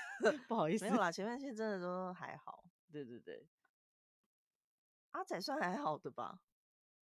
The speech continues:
Speaker 2: 他只要不要作怪，应该算是近几个来算还好的，
Speaker 1: 我已经忘记近几个是谁了。
Speaker 2: 还不错。没关系啦，
Speaker 1: 对，不重要，
Speaker 2: 我们不要数出来。
Speaker 1: 都过，过去了，过去了。
Speaker 2: 对，但是我觉得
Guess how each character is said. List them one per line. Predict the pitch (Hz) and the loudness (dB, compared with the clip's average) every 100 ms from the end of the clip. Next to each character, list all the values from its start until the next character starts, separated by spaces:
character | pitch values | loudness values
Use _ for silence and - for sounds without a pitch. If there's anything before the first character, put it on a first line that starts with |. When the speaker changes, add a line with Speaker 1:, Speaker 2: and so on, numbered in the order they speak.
| _ _ | _ _
Speaker 2:
他 | - | -10
只 | 330 | -2
要 | 196 | 0
不 | |
要 | 190 | 2
作 | 196 226 196 | 0 0 0
怪， | 208 180 | 2 2
应 | 147 190 | 2 -2
该 | 208 | -2
算 | 214 214 | -2 -2
是 | 208 202 170 - _ _ _ _ _ _ _ _ _ _ _ _ - - _ | -2 -2 -4 -10 _ _ _ _ _ _ _ _ _ _ _ _ -20 -20 _
近 | - 269 196 | -6 -2 -2
几 | 143 | -4
个 | 139 143 | -4 -2
来 | 131 135 | -2 -2
算 | 127 185 165 | -4 -4 -4
还 | 143 | -6
好 | - - | -10 -12
的， | - _ - - _ | -14 _ -20 -20 _
Speaker 1:
我 | 202 | -8
已 | |
经 | 185 202 | -2 0
忘 | 196 | 0
记 | 196 | -2
近 | 185 196 | -4 -4
几 | 170 | -4
个 | 139 135 | -6 -6
是 | 160 | -2
谁 | - - - | -2 -2 -6
了。 | 92 | -4
Speaker 2:
还 | 143 | -4
不 | |
错。 | |
没 | 143 | -2
关 | 160 196 | -2 -2
系 | - | -4
啦， | 151 135 | -2 0
Speaker 1:
对， | 156 | 0
不 | 147 | -4
重 | 147 160 | -2 -2
要， | 160 | 2
Speaker 2:
我 | |
们 | |
不 | 143 | 6
要 | 180 | 6
数 | 208 202 170 | 8 6 6
出 | 190 175 | 4 6
来。 | 202 | 6
Speaker 1:
都 | |
过， | |
过 | 175 | 6
去 | 208 170 | 2 0
了， | 123 | -2
过 | - 151 | -6 -6
去 | - 147 | -4 -6
了。 | 123 | -6
Speaker 2:
对， | 113 - _ _ _ | -8 -14 _ _ _
但 | 381 | 0
是 | 403 | 2
我 | 233 | 2
觉 | 190 | 2
得 | 190 214 202 | 2 4 4